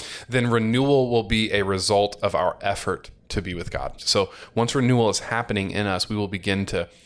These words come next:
sense the bigger story that God is writing in the world. Uh, we'll begin to start attaching ourselves to that story and live into that story, like what we talked about last week in the podcast. So from there, renewal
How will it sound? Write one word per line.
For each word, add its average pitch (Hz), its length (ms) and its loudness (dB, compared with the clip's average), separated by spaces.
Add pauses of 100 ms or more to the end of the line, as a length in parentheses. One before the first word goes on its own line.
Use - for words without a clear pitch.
(140)
sense - 560 2
the 104 260 0
bigger 104 320 0
story 98 460 2
that 95 200 -2
God 90 160 0
is 90 140 -6
writing 90 280 -4
in - 80 -10
the - 80 -6
world. - 320 -6 (240)
Uh, 95 160 2
we'll 104 140 2
begin 110 360 2
to 104 180 0
start - 280 2
attaching - 560 -4
ourselves 92 460 -2
to - 140 -4
that 90 200 -2
story 92 440 -2 (260)
and 104 220 -2
live 107 320 2
into 127 400 2
that 92 280 -2
story, 87 500 -2 (100)
like 95 180 -2
what 95 100 4
we 101 80 -2
talked 90 240 -4
about 85 160 -2
last 92 260 -4
week 98 100 -8
in 92 80 -6
the - 60 -6
podcast. - 580 -4 (320)
So - 120 0
from 113 200 0
there, 117 360 2 (440)
renewal 113 640 2